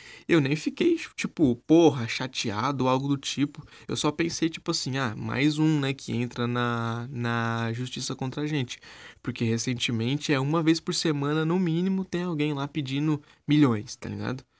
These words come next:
Então, mano, é, é, é direito dele, sabe, rapaziada? A gente, às vezes, quando sai de um trampo, a gente quer, é, é, receber o no-,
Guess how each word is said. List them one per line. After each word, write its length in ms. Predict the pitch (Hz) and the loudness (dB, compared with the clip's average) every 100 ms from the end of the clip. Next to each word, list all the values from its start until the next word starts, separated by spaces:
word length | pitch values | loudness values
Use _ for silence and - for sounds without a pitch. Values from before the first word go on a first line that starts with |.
| _ - - - _ - | _ -20 -20 -20 _ -20
Então, 600 | 135 113 127 165 311 381 523 | -6 -2 -2 -2 -2 -6 -6
mano, 260 | 185 110 - | -6 -6 -8
é, 200 | - 127 - | -6 -6 -4
é, 200 | - 139 _ | -2 -2 _
é 140 | - 151 | 0 0
direito 440 | 160 170 175 - | 2 2 2 0
dele, 380 | 143 139 180 175 _ _ _ _ _ | 0 0 0 -4 _ _ _ _ _
sabe, 280 | - 147 147 | -4 -2 -2
rapaziada? 640 | 123 120 120 117 110 113 - _ - - | -4 -4 -4 -2 -4 -8 -12 _ -14 -4
A 120 | 123 | -2
gente, 280 | 117 143 151 | 0 0 0
às 100 | 131 | -2
vezes, 140 | 135 | -4
quando 220 | - 135 | -4 -6
sai 220 | 135 139 | -4 -4
de 100 | 131 | -2
um 60 | 139 | -4
trampo, 640 | - 120 127 156 156 160 156 _ - | -4 -2 2 2 0 -6 -8 _ -6
a 60 | |
gente 240 | 123 127 - | -2 -2 -2
quer, 360 | 131 135 143 | -2 -2 -2
é, 800 | - 127 123 117 113 107 104 107 117 - | -4 -2 0 0 -2 -2 -4 -6 -8 -6
é, 520 | 117 113 110 107 107 - | -2 0 0 -4 -6 -8
receber 320 | - 131 127 131 | -8 -6 -2 -2
o 60 | |
no-, 120 | 127 | -2